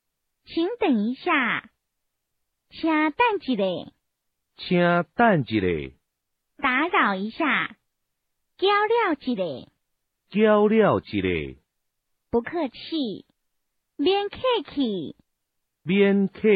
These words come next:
Speaker 2: 气。
Speaker 1: 没关系。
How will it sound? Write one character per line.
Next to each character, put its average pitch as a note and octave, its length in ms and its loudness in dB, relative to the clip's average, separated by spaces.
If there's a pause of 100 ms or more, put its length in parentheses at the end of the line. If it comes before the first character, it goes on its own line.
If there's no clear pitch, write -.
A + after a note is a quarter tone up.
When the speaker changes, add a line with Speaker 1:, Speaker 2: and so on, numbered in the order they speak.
(100)
Speaker 2:
气。 E2 520 -10 (720)
Speaker 1:
没 A#3 220 -2
关 D#4 300 0
系。 D#4 680 0